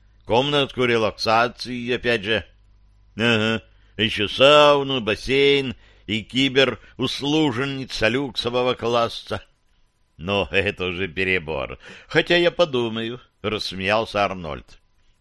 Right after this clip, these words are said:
"Подумай, подумай", — улыбнулся Толган. "Ну, всё, отключаюсь". Экран моргнул,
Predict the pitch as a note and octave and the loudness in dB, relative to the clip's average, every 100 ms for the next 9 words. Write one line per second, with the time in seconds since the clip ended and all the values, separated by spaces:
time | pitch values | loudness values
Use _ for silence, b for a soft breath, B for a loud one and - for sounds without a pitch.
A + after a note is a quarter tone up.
0 | _ - A2+ C3 A#2+ A#2 A#2+ A#2+ A#2 G2+ | _ 0 2 2 0 -2 0 0 0 -2
1 | D2 C2+ - b b G#2 A2+ A2+ A2 G2 | -4 -12 -16 b b -2 0 0 -2 -4
2 | G2 G2 G2+ G#2+ F#2 E2 D2 C#2 b b | -2 -2 0 -2 0 -4 -8 -10 b b
3 | b b - C3 D3 C#3 A2+ D3 C3+ A#2 | b b -2 4 4 2 0 4 6 6
4 | A2+ B2 A2+ C3 A#2+ F2+ C#2+ - - - | 2 -2 0 2 4 2 -4 -14 -18 -20
5 | _ - _ _ _ _ - A#2 F3 F3+ | _ -20 _ _ _ _ -6 0 2 4
6 | A#2+ A#2 C#3+ F3 F3 | 2 0 0 -2 -2